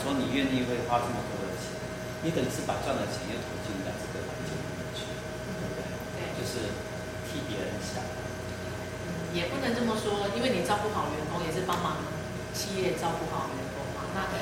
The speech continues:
Speaker 2: 他们有好的一个战斗力或者好的一个 idea，他可以直接帮助到公司。所以其实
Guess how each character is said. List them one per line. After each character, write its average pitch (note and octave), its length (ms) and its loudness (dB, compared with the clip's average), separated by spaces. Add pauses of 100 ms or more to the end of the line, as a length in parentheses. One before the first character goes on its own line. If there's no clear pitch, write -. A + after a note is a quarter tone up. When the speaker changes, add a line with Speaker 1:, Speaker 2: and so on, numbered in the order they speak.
(120)
Speaker 2:
他 A#3+ 160 4
们 A3+ 160 6
有 F#3 80 6 (160)
好 D#3+ 220 4
的 D3+ 100 0
一 D3+ 160 0
个 E3 160 0
战 E3+ 240 4
斗 - 160 0
力 D#3+ 80 0 (160)
或 D#3+ 80 2
者 D#3+ 80 2
好 - 160 0
的 C#3+ 80 0
一 - 80 -2
个 - 160 -2
idea， - 380 -2 (100)
他 - 140 0
可 E3+ 80 -2
以 - 100 -2
直 - 140 -4
接 E3 100 0
帮 E3 160 0
助 D#3+ 160 -4
到 D3 160 -2
公 - 80 -4 (160)
司。 - 160 -4
所 - 160 0
以 B3 160 2 (380)
其 A3+ 140 0
实 B3 200 6